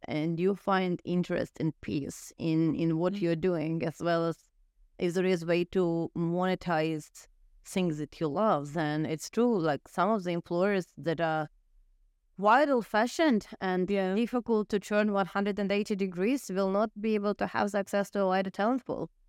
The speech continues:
Speaker 1: which would
Speaker 2: Mm.
Speaker 1: include people like you. So
Speaker 2: Absolutely.
Speaker 1: Yeah.
Speaker 2: So
Speaker 1: Absolutely.
Speaker 2: even now that I see a lot of job descriptions till date, so there is something as C I P D, which is, um, for the H Rs, a certification for the H Rs.
Speaker 1: Yeah,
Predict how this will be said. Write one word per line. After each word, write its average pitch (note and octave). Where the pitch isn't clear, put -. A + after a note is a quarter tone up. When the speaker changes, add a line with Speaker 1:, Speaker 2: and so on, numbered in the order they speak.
Speaker 1:
which F#3+
would G3
Speaker 2:
Mm. F#3
Speaker 1:
include G3+
people E3
like E2
you. C#3
So -
Speaker 2:
Absolutely. G3+
Speaker 1:
Yeah. A#3+
Speaker 2:
So C#4
Speaker 1:
Absolutely. G3
Speaker 2:
even D4+
now G#3+
that G#3+
I A3
see G3+
a -
lot G#3+
of A3
job G#3
descriptions G3+
till A3
date, F#3+
so G#3
there G3
is G3
something G3
as F#3
C G3+
I F3+
P F#3
D, E3
which C4+
is, C#4
um, G#3+
for A3
the G#3+
H G#3
Rs, F#3
a G3
certification F3+
for F#3
the F3
H E3
Rs. F#3+
Speaker 1:
Yeah, D3